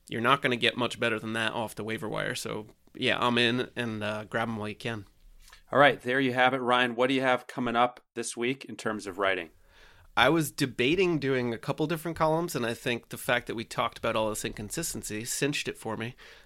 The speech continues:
Speaker 1: I'm gonna be
Speaker 2: Nice.
Speaker 1: wri-, writing about, uh, volatility and, and so how consistent players are from game to game by comparing game logs, um,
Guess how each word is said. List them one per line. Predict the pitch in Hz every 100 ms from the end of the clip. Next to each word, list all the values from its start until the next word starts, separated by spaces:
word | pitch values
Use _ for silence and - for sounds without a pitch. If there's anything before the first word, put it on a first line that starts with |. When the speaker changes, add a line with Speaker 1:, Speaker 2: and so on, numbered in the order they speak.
| -
Speaker 1:
I'm | 123
gonna | 104 117
be |
Speaker 2:
Nice. | 120 127
Speaker 1:
wri-, | 131
writing | 135 135 131
about, | 120 123 120 117
uh, | 110 107
volatility | 107 135 143 - 156 135 107 107
and, | 117 123
and | 117 113 -
so | - 117
how | 143
consistent | 135 131 120 165 156 131
players | - 120 117 117
are | 117
from | - 110
game | 123 113
to | 110
game | - 113 110
by | 104
comparing | 107 123 117 127 120 113
game | 110 107
logs, | 107 107 110 - -
um, | - -